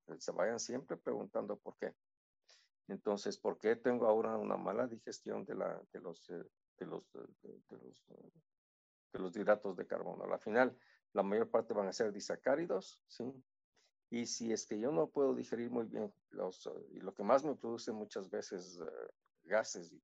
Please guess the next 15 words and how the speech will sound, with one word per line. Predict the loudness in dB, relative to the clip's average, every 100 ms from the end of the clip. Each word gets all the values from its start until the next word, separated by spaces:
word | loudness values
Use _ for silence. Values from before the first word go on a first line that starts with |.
| _
problemas | -10 -6 -4 -2
de | -4
alteración | -8 -6 -6 -6 -4 -4
en |
los | -4
movimientos | -8 -6 -8 -8
intestinales | -10 -10 -8 -4 -4 -4
es | -8
la | -2 0
lactosa. | 0 -2 -10 -12 -16 _ _ _ _ _ 0
La |
lactosa | 4 4 4 2 2
es | -2
un | -2
disacárido, | -6 -8 -6 -4 -4 -6